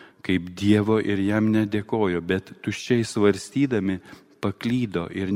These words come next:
manyjų širdis aptemo, girdamiesi esą išmintingi tapo kvaili ir išmainė nenykstančiojo Dievo šlovę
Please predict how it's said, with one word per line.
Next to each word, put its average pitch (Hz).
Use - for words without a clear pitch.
manyjų 113
širdis 110
aptemo, 104
girdamiesi 110
esą 104
išmintingi 104
tapo 107
kvaili 98
ir 101
išmainė 104
nenykstančiojo 98
Dievo 92
šlovę 104